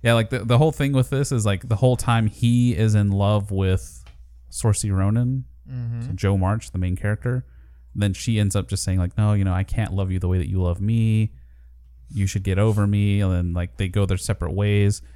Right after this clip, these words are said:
Speaker 1: And then he ends up, 'cause the whole time Florence Pugh's character, Amy, has been in love with him, like, from the first time she met him. And it's, like, it's really great, like, the way that they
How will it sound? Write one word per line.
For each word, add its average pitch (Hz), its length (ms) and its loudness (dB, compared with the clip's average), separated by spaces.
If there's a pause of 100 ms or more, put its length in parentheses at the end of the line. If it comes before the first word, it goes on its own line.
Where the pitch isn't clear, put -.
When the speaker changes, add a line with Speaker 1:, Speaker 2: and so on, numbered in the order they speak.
(220)
Speaker 1:
And 101 140 2
then 92 140 2
he 110 520 2
ends 95 220 0
up, 90 300 -2 (200)
'cause 101 120 -2
the 101 100 0
whole 156 220 4
time 98 580 2
Florence 107 360 0
Pugh's - 500 -4
character, 90 640 -2 (480)
Amy, 98 380 2
has 92 200 -4
been 95 160 -2
in 87 160 0
love 87 220 -2
with 85 140 -6
him, 87 160 -6
like, 85 180 -8
from 98 160 -2
the 87 80 0
first - 260 -4
time 95 160 -2
she - 140 -6
met 82 200 -2
him. 80 200 -6 (1040)
And 104 140 2
it's, 101 120 0
like, 113 160 0
it's 117 220 -2
really 143 220 6
great, 120 180 4
like, 107 140 0
the 107 100 2
way 107 220 4
that - 380 -2
they 101 200 0